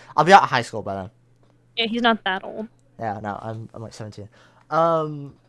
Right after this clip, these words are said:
Speaker 1: but they said the little things to put on the back of my teeth, which are causing me to speak funny, um, or very difficult to speak, um,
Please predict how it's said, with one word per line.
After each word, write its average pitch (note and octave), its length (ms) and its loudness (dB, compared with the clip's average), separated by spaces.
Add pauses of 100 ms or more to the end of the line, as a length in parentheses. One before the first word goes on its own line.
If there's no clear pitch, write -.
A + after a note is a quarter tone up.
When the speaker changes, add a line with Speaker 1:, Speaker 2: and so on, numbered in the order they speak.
(460)
Speaker 1:
but C#3+ 380 2 (1300)
they C#3+ 120 -2
said C#3+ 420 4
the D3+ 80 2
little D#3+ 160 4
things E3 200 -4
to C#3 60 -12
put - 140 -2
on C#3+ 60 -4
the C3 60 -6
back F3+ 260 2
of - 40 -8
my C3+ 100 -2
teeth, B2 400 -10
which C3+ 180 -8
are C#3 60 -2
causing C3+ 340 0
me C3+ 80 -8
to A#2+ 100 -10
speak - 360 -10
funny, A2 360 -10 (760)
um, A#2 500 0 (880)
or B2 240 2
very B2+ 320 4
difficult A#2 360 -10
to - 60 -16
speak, A2+ 280 -12 (960)
um, C3+ 420 2